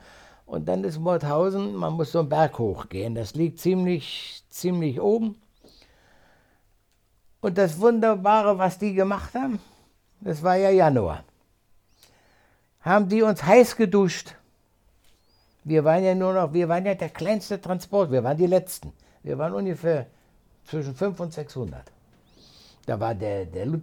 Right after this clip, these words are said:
der Lagerälteste mit uns mit, der Doktor Dürrmeier,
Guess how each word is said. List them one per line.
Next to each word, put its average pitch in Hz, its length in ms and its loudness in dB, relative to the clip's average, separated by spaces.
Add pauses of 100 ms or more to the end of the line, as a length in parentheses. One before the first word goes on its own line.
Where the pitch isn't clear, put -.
der 113 140 -4
Lagerälteste 143 880 -2
mit 151 200 -4
uns 139 260 -6
mit, 135 340 -4
der 104 340 -8 (540)
Doktor 107 280 -6
Dürrmeier, 131 1080 0